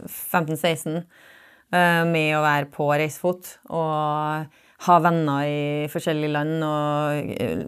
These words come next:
lære om andre kulturer. Jeg synes det er kjempespennende. Og det gjør også noe med liksom mitt eget hode, der jeg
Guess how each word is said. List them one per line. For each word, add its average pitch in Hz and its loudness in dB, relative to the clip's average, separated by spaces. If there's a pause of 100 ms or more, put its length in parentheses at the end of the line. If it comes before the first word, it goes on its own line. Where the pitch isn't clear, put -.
lære 151 2
om 156 -4
andre 160 -4
kulturer. 156 -4
Jeg 170 -6
synes 165 -8
det 160 -6
er - -4
kjempespennende. 156 -6 (600)
Og 156 -2
det 202 6
gjør 214 8
også 185 0
noe 175 -2
med 175 -2
liksom 175 -2
mitt 170 -4
eget 156 -2
hode, 151 0
der 156 2
jeg 151 0